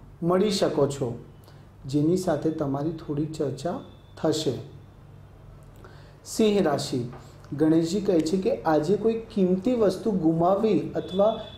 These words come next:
ચોરી થવાનો ભય રહેશે, એટલે તે ધ્યાનમાં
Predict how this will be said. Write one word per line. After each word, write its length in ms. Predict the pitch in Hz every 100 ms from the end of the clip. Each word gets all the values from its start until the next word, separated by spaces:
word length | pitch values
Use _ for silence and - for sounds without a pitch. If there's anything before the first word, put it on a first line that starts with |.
| -
ચોરી 380 | - 202 185 226
થવાનો 500 | 233 185 156 165 185
ભય 400 | 175 131 143 - - - -
રહેશે, 640 | 139 151 165 - 180 127 - - - - - - - - 160
એટલે 300 | 156 180 180
તે 180 | 175
ધ્યાનમાં 600 | 165 127 131 131 139 190